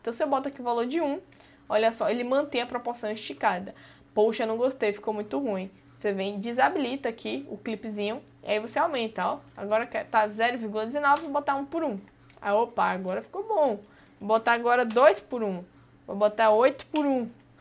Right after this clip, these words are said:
Agora ele ficou esticado na vertical. Ah, não, vou ficar um por um mesmo, que ficou bom. Então, pronto, aí você deixa um por um, retoma o clipezinho, que eu acho mais prático, né? Porque você, você ficar fazendo conta de proporção. E aí você tem aqui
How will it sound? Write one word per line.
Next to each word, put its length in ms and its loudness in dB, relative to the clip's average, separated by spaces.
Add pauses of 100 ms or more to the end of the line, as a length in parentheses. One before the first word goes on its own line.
(160)
Agora 320 4
ele 100 0
ficou 560 2 (120)
esticado 800 6 (180)
na 160 4
vertical. 720 6 (360)
Ah, 140 0
não, 280 2
vou 100 -2
ficar 220 -2
um 80 0
por 200 -4
um 100 -4
mesmo, 340 -4
que 80 -16
ficou 180 -4
bom. 260 -6 (280)
Então, 200 -2
pronto, 480 2
aí 160 -2
você 140 -10
deixa 240 -4
um 40 -6
por 220 -6
um, 160 -2 (320)
retoma 500 0
o 40 -14
clipezinho, 640 -6
que 80 -12
eu 60 2
acho 220 -4
mais 220 -4
prático, 540 -2
né? 200 -6 (140)
Porque 180 -10
você, 160 -10
você 380 -6
ficar 220 -4
fazendo 320 -4
conta 320 -6
de 80 -10
proporção. 720 -4 (540)
E 40 -4
aí 180 0
você 300 -4
tem 240 -6
aqui 400 -6